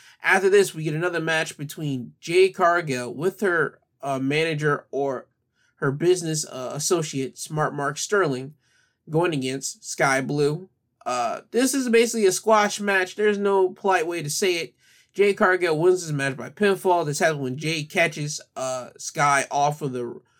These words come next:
ropes and hits her with Jaded, which is, uh, the move that they call the Glam Slam in A E W.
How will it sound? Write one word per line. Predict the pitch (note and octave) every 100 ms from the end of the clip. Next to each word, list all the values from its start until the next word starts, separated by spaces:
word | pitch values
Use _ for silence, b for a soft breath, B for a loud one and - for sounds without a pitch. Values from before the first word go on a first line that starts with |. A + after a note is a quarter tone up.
| _ _
ropes | C#3 D#3+ D#3 - - - - -
and | C#3+ C3 B2+ - _ _
hits | - F3 D#3+ F3
her | D#3
with | C3+ C3+ B2 _ _ C#3
Jaded, | D#3 D#3 D#3+ E3+
which | D#3+ D3 C#3+
is, | C#3+ C3+ - -
uh, | C3 C3 C3
the | B2+
move | D3 D#3
that | D3
they | B2+ D3
call | D3+ - C#3+ C#3 C#3 - _ _ -
the | C3
Glam | C3+ D3 D#3+ D3+
Slam | - C#3 C3+
in | B2+
A | C#3
E | C#3+ C#3 C#3
W. | C#3 C3 C#3 D#3